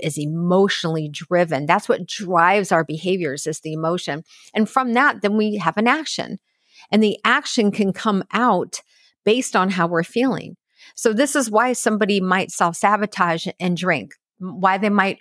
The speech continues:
overeat, you know, emotionally eat, why instead of attacking their homework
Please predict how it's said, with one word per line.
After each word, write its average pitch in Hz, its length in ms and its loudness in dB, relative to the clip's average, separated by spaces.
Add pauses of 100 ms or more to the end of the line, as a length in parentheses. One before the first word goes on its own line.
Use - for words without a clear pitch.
(140)
overeat, 202 880 2
you 180 140 -2
know, 175 140 0
emotionally 185 680 2
eat, 226 300 0 (320)
why 202 320 2
instead 208 500 0
of 180 180 0 (300)
attacking 208 680 0
their 175 160 0
homework 240 580 0